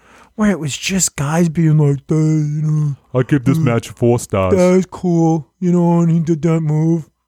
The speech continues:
Speaker 1: That
Speaker 2: Yeah.
Speaker 1: was really neat." Like, we were like, "No, this is not, this is not shit that people get emotionally invested in and wanna hear and wanna know anything about."
Speaker 2: Right.
Speaker 1: Like, it's just, at some point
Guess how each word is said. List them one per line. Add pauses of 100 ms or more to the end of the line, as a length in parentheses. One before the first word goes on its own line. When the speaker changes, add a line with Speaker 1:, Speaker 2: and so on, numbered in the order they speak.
(180)
Speaker 1:
That
Speaker 2:
Yeah.
Speaker 1:
was
really
neat." (280)
Like,
we
were
like,
"No,
this
is
not, (580)
this
is
not
shit
that
people
get
emotionally
invested
in (400)
and
wanna
hear
and
wanna
know
anything
about."
Speaker 2:
Right. (520)
Speaker 1:
Like,
it's
just, (320)
at
some
point